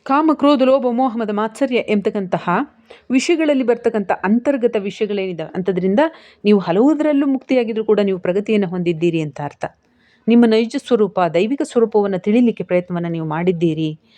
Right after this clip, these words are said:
ಆ ದಾರಿಯಲ್ಲಿ ಸಾಗ್ತಾ ಇದ್ದೀರಿ ಅಂತ ಅರ್ಥ. ಒಟ್ಟಾರೆಯಾಗಿ ಸದ್ಗುಣಗಳ ಶೂಲೆ ಅಂತನಾದ್ರೂ ಕರಿಬೋದು. ಶೂಲೆ ಅಂದ್ರೆ ಹಾಳು ಮಾಡ್ತಕ್ಕಂಥದ್ದು ಇರುತ್ತೆ, ಬಾಧೆ ಕೊಡ್ತಕ್ಕಂಥದ್ದು ಇರುತ್ತೆ.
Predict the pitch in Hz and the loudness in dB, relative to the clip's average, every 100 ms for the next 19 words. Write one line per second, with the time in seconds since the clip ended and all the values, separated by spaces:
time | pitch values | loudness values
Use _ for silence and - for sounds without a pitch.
0 | _ - 185 185 214 240 202 180 180 - | _ -6 -2 0 0 0 -4 -4 -6 -2
1 | 185 160 156 156 151 - 151 - - 165 | -4 -2 -6 -6 -8 -8 -12 -8 -8 -8
2 | - - _ _ - 196 190 226 214 196 | -10 -16 _ _ -6 -4 0 2 2 -2
3 | 190 277 - _ - - 240 208 214 277 | -4 -8 -10 _ -12 -2 -2 -2 -4 2
4 | 302 269 220 196 180 180 156 - _ _ | 4 2 0 -2 0 0 -2 -10 _ _
5 | _ - - 330 349 330 277 208 196 190 | _ -8 4 8 8 8 4 0 -2 -2
6 | 180 175 170 156 151 156 254 247 247 254 | -2 0 -2 -2 -6 0 2 2 0 -2
7 | 196 240 254 220 214 180 170 175 180 185 | 0 0 -2 -2 -4 -4 -4 -4 -4 -2
8 | 196 233 190 180 165 160 165 165 | -2 -2 -2 -2 -6 -4 -4 -4